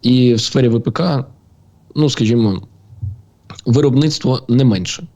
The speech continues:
ніж наше. Ну, а з точки зору бійців, які так само приймали участь, ну, в війні на території України, їх теж чимало. Ну, от і виходить, що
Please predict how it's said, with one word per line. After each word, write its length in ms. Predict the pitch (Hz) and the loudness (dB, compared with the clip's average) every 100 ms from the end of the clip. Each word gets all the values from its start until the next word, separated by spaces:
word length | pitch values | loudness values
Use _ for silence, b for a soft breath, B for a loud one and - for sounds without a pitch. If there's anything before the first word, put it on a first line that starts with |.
| _ - | _ -4
ніж 220 | 107 98 | -2 -2
наше. 300 | 90 80 - - _ _ _ - | -6 -8 -12 -16 _ _ _ -2
Ну, 160 | 135 110 | 0 0
а 40 | |
з 60 | - | -2
точки 280 | 123 - | -4 0
зору 220 | 117 120 107 | 0 2 2
бійців, 400 | 117 123 - 180 | 2 0 0 -2
які 420 | 135 123 113 101 | 0 0 0 -2
так 160 | - 110 | -4 -4
само 280 | 123 113 104 | 0 0 0
приймали 380 | - 107 104 104 | 0 2 2 2
участь, 520 | 107 - 101 - - | 0 0 -4 -4 -4
ну, 480 | 107 107 104 101 98 101 | 0 2 2 2 0 2
в 320 | 135 123 107 | 4 4 4
війні 320 | 98 123 117 | 4 4 4
на 100 | 104 | 2
території 420 | 104 110 101 107 104 | 0 -2 0 0 0
України, 500 | 104 127 156 151 135 B B B B - | 0 2 4 2 0 B B B B 0
їх 160 | 135 | 0
теж 160 | - 127 | 0 -2
чимало. 380 | - 101 87 73 - _ _ _ _ b b b b b b - _ _ - - | 0 0 -2 -6 -12 _ _ _ _ b b b b b b -20 _ _ -12 -2
Ну, 220 | 117 180 | 0 0
от 220 | - - | -2 -4
і 320 | 156 160 - - | -4 -2 -4 -6
виходить, 460 | - 123 127 226 175 | -4 -2 0 0 0
що 320 | - 147 135 | 0 0 -2